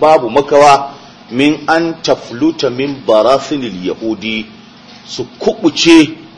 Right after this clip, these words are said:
daga fiƙoƙin Yahudawan nan.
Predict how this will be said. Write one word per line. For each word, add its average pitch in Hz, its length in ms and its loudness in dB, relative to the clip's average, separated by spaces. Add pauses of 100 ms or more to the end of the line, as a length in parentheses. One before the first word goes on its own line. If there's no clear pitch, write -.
daga 113 240 -4
fiƙoƙin 170 1000 -2
Yahudawan 160 760 2
nan. 127 140 -6